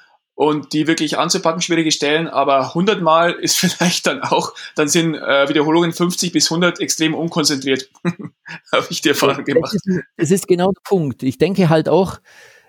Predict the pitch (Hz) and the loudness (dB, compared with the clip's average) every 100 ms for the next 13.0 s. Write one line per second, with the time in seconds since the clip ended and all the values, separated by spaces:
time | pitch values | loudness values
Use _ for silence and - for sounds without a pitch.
0 | - 139 139 127 156 165 - - - _ | -2 2 2 2 2 0 -2 -8 -18 _
1 | _ - 131 131 214 190 175 180 - - | _ -8 0 4 4 2 2 0 -4 -6
2 | 151 - - - 190 196 170 135 - - | -8 -8 -10 0 2 4 4 0 -6 -12
3 | - 151 156 147 147 - 139 143 160 170 | -2 0 2 2 2 0 0 2 4 2
4 | - 170 175 156 160 - 139 110 104 - | 2 2 2 2 0 2 2 2 -2 -4
5 | - 190 - 170 165 - - - 160 - | 0 0 2 2 2 -2 -10 -4 -4 0
6 | 156 143 - 139 135 - 156 - 139 127 | -2 -2 -2 0 2 0 -2 -2 -2 0
7 | 127 127 123 127 - _ _ - 180 170 | 2 2 2 2 0 _ _ 0 2 2
8 | 160 139 120 110 101 110 _ _ - - | 2 2 2 2 0 -2 _ _ -16 -4
9 | 143 147 185 175 160 160 151 185 - 160 | 0 2 2 0 -2 -2 0 -2 -4 -4
10 | 156 170 180 180 151 165 - 170 156 165 | -2 0 0 -2 -4 -4 2 2 4 2
11 | 160 - - - 208 202 156 131 104 - | 0 -4 -6 0 2 2 4 2 2 0
12 | 190 180 156 156 143 151 151 135 117 107 | 2 4 4 4 4 2 4 4 2 0